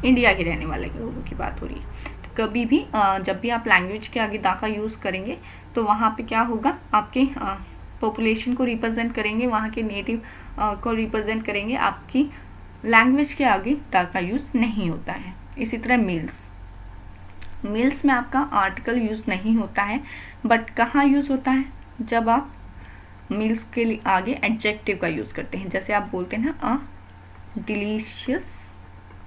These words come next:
डिनर", यहाँ आपने क्या किया है?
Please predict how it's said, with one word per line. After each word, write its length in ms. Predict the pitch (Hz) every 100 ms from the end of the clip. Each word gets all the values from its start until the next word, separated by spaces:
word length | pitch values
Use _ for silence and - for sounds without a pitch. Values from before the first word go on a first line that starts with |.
| - - - - - - - - - - - -
डिनर", 280 | 220 196 - - - - - - - - - - - - - - - - - - - - - -
यहाँ 240 | 208 226
आपने 220 | 233 240 247
क्या 200 | 247 240
किया 260 | - 214
है? 160 | 226